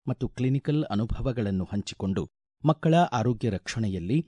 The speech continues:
ಪರಿಣಾಮಕಾರಿ ಪರಿಹಾರಗಳನ್ನು ನೀಡಲಿದ್ದಾರೆಂಬ ವಿಶ್ವಾಸವಿದೆ ಎಂದಿದ್ದಾರೆ. ಸರ್ದಾರ್ ವಲ್ಲಭ ಭಾಯಿ ಪಟೇಲರ ನೂರ ಐವತ್ತನೇ ಜಯಂತ್ಯುತ್ಸವದ ಅಂಗವಾಗಿ ರಾಷ್ಟ್ರೀಯ ಐಕ್ಯತಾ ಸಪ್ತಾಹ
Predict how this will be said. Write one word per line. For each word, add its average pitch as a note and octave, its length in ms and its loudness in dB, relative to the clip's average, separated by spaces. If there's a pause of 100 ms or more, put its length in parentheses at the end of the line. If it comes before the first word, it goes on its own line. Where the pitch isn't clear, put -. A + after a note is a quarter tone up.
(300)
ಪರಿಣಾಮಕಾರಿ D#3+ 680 4
ಪರಿಹಾರಗಳನ್ನು G#2 880 -2
ನೀಡಲಿದ್ದಾರೆಂಬ G#2+ 800 0
ವಿಶ್ವಾಸವಿದೆ F2+ 880 -4 (360)
ಎಂದಿದ್ದಾರೆ. E2 560 -2 (680)
ಸರ್ದಾರ್ E3 460 6 (120)
ವಲ್ಲಭ B2+ 360 2 (160)
ಭಾಯಿ A2+ 380 -2
ಪಟೇಲರ G#2+ 540 0 (180)
ನೂರ A2+ 240 4 (180)
ಐವತ್ತನೇ G#2 560 0
ಜಯಂತ್ಯುತ್ಸವದ C3+ 840 0
ಅಂಗವಾಗಿ F2 580 -4 (400)
ರಾಷ್ಟ್ರೀಯ D#3 440 4 (120)
ಐಕ್ಯತಾ C3 440 -2
ಸಪ್ತಾಹ F#2 460 -4